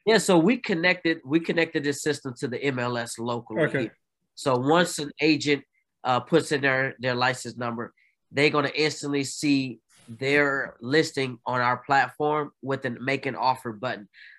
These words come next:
Speaker 1: The big goal, the big vision is to get this out to the M L Ss. So the M L Ss doesn't have a make an offer button right now. So at some point, you gotta get outside of this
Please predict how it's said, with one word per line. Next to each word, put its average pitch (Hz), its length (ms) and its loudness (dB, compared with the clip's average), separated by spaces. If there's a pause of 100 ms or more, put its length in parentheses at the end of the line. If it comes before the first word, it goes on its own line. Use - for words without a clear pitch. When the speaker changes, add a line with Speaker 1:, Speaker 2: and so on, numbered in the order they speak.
(120)
Speaker 1:
The 143 80 2
big 180 280 4
goal, 160 280 6
the 123 100 -4
big 131 300 -2
vision 135 320 2
is 123 140 -10
to 120 100 -4
get 147 240 0
this 131 240 -2
out 131 200 2
to 127 80 -10
the 117 160 -8
M 127 200 -4
L 120 180 -4
Ss. 117 320 -8
So 135 140 -2
the 139 100 0
M 233 140 4
L 175 100 2
Ss 175 160 2
doesn't 151 480 0
have 147 300 4 (260)
a 120 80 -10
make 143 240 -4
an 135 80 -2
offer 131 300 0
button 113 300 -4
right 110 360 -6
now. 110 180 -8 (440)
So 135 520 2 (480)
at 151 220 -6
some 240 240 4
point, 180 300 2
you 165 80 -2
gotta 160 240 2
get 147 300 -2
outside 131 640 2
of 123 280 -2
this 123 260 -6